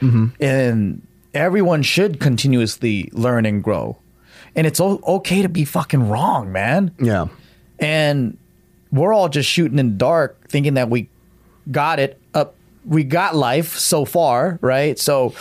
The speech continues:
Speaker 2: what I'm
Speaker 1: Shit,
Speaker 2: just
Speaker 1: I
Speaker 2: trying to do
Speaker 1: hope.
Speaker 2: is play it forward. Is like, hey, most of our, uh, listeners, they might be ten years younger than us, five years younger than us. Um, so hopefully we did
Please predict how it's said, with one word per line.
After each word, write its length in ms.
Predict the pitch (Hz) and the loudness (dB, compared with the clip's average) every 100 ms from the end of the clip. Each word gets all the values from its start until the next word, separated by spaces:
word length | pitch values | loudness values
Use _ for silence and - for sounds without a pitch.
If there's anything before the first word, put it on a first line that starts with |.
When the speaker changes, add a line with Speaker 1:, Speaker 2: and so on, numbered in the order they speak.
| - - | -18 -4
Speaker 2:
what 100 | 180 | -2
I'm 60 | |
Speaker 1:
Shit, 60 | 226 | 0
Speaker 2:
just 100 | - | 0
Speaker 1:
I 40 | |
Speaker 2:
trying 120 | 110 - | 0 0
to 40 | |
do 40 | 160 | 0
Speaker 1:
hope. 40 | |
Speaker 2:
is 80 | 143 | 0
play 200 | - 147 | 0 -2
it 60 | 127 | 0
forward. 360 | 156 160 127 | 0 2 2
Is 120 | 127 | 0
like, 280 | 117 127 120 - - | 0 -2 -2 -8 -6
hey, 300 | - 165 117 | -2 0 0
most 260 | 135 170 175 | 2 2 2
of 120 | 160 | 0
our, 340 | 156 147 139 - | 2 2 2 0
uh, 260 | 139 131 | 0 2
listeners, 600 | 127 147 151 151 151 127 | 2 0 2 2 2 0
they 160 | 131 127 | 0 0
might 320 | 123 123 107 | 2 0 -2
be 360 | 123 120 117 107 _ - | 0 0 0 -4 _ -4
ten 240 | 131 127 | -2 0
years 180 | 127 120 | 0 2
younger 240 | 123 135 | 0 0
than 160 | 131 131 | 0 2
us, 280 | 131 131 - | 2 0 -2
five 320 | 117 110 120 | -2 -2 0
years 160 | 127 | 0
younger 240 | 123 123 127 | 2 2 2
than 160 | 123 | 2
us. 260 | 123 127 - - - - | 2 0 -2 -12 -20 -12
Um, 360 | - 131 123 104 | -4 0 0 -2
so 280 | - 143 123 | 0 0 2
hopefully 760 | 123 214 - 151 131 120 120 - _ _ _ _ - _ _ - | 2 0 0 0 0 0 -2 -6 _ _ _ _ -20 _ _ -4
we 360 | 123 139 143 | 0 2 2
did 640 | 123 107 127 190 143 123 | -2 0 0 2 2 -2